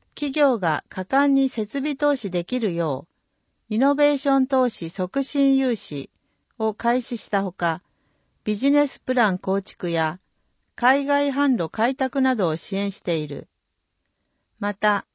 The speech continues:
生産性向上を担う人材の育成確保のため、リスキングの推進を図り、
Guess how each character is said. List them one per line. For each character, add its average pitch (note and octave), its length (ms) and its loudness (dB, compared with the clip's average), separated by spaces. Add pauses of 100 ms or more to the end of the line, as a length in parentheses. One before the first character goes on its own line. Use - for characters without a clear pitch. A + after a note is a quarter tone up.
生 C#4 320 -2
産 C#4 260 2
性 C4+ 240 -2
向 C4 280 0
上 B3+ 240 2
を B3+ 80 2
担 B3 340 0
う D3+ 180 -8 (100)
人 C4 280 0
材 C4 280 2
の A3+ 380 -2
育 B3+ 240 -4
成 A3+ 460 -2
確 C#4 300 -4
保 C4 120 0
の E3 140 -6
た E3 160 -8
め、 D#3+ 240 -4 (340)
リ G3 140 -2
ス - 160 -10
キ C#4+ 180 0
ン C#4 60 4
グ C4+ 100 0
の C4 120 2
推 B3+ 280 -2
進 A#3 380 -2
を A3 80 -2
図 G#3+ 80 -6 (180)
り、 C#3 160 -8